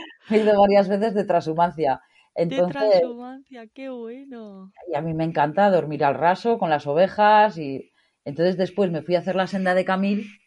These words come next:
Speaker 1: y digo, "Es que esto es vida".
Speaker 2: <laughs> Esto es un
Speaker 1: "Esto es
Speaker 2: lujazo.
Speaker 1: vida". Hombre, llegas a la hora que llegues, te, te, te tienen una cervecita fresca, tienes una ducha pa pegarte, una cama pa dormir.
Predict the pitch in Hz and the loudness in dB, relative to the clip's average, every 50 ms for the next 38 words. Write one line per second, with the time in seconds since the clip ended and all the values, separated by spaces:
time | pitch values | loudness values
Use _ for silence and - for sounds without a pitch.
0 | _ _ _ _ - - - - - 185 165 170 156 139 143 139 139 - - - | _ _ _ _ -20 -20 -20 -10 -8 -6 -4 -4 -2 -2 -4 -4 -6 -10 -14 -16
1 | 123 - - - 147 165 190 202 208 202 180 160 180 180 185 220 254 285 311 330 | -18 -14 -10 -8 -6 -6 -4 -2 0 0 0 2 2 2 2 2 2 2 0 -2
2 | 320 320 - _ _ _ _ - - - 311 349 - - 339 339 302 330 359 370 | -4 -8 -16 _ _ _ _ -8 -2 0 0 0 2 2 0 0 0 -2 0 2
3 | 359 392 381 196 - 370 392 269 240 240 330 302 294 302 330 370 392 370 359 349 | 2 2 2 2 4 4 4 4 4 4 4 4 4 4 4 4 4 2 2 0
4 | 320 - - - - - - - - 160 185 190 175 196 208 247 285 339 392 415 | -2 -6 -12 -18 -20 -20 -20 -8 -4 -2 -2 2 2 4 4 6 4 4 2 0
5 | 403 349 262 - _ _ _ - 170 233 262 269 359 294 277 262 262 277 294 381 | 0 -2 -4 -10 _ _ _ -2 0 2 2 2 0 0 2 2 2 4 2 0
6 | - - 285 262 247 226 254 277 320 339 349 403 415 403 311 254 214 202 - 233 | -2 -2 -2 -4 -2 2 2 2 2 2 2 2 2 2 0 -2 -8 -2 0 2
7 | 226 233 208 - 220 214 220 220 165 - - 196 196 196 220 269 302 311 294 269 | 2 2 0 -2 -2 0 0 -2 -4 -4 -2 -2 -2 0 0 0 0 2 2 2
8 | 285 285 262 240 - 220 208 196 180 131 208 262 - 233 190 156 - - 180 202 | 2 2 0 0 0 0 0 0 0 0 0 -2 0 2 0 0 0 -2 0 0
9 | 247 302 285 - - - 294 311 330 330 320 - 240 247 240 240 226 - 180 175 | 0 0 -2 -6 -4 -2 0 2 2 2 2 0 0 -2 -2 -2 -2 -4 -4 -4
10 | 165 156 151 151 175 247 302 320 311 - 277 269 247 226 214 196 180 170 151 156 | -2 -2 0 0 0 0 -2 -2 -2 0 0 2 4 4 2 2 2 -2 0 2
11 | 180 226 269 262 - 254 233 208 190 180 190 196 208 202 - 185 165 156 151 147 | 2 2 2 0 -4 -4 0 0 0 2 2 2 2 2 2 2 2 2 0 -2
12 | 151 190 254 302 | -2 -2 -2 -2